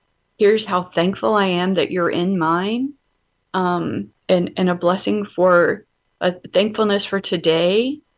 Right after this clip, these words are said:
and yesterday and, and, um, prayers and petitions for the future. And to hear people say over and over again, "No one's ever prayed for me," um, is a powerful message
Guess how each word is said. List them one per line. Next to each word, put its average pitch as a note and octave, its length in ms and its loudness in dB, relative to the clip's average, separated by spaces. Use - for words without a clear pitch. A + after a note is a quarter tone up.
and F3 160 -4
yesterday A3 880 0
and, F#3 380 -6
and, E3+ 460 -4
um, E3 420 -2
prayers G3+ 460 2
and G3 100 0
petitions G3 600 -4
for F#3+ 120 -6
the F3+ 120 -4
future. - 640 -6
And F#3 380 0
to G3+ 120 0
hear G3 220 2
people G#3 320 -2
say F#3 240 4
over F#3 180 0
and F#3 100 0
over F#3 200 0
again, F3 300 -2
"No F3 120 -2
one's F#3 220 -4
ever F3 200 -2
prayed D#3+ 380 -6
for - 140 -6
me," - 340 -4
um, - 720 -4
is E3+ 140 -4
a E3+ 60 2
powerful E3+ 540 0
message E3 880 -2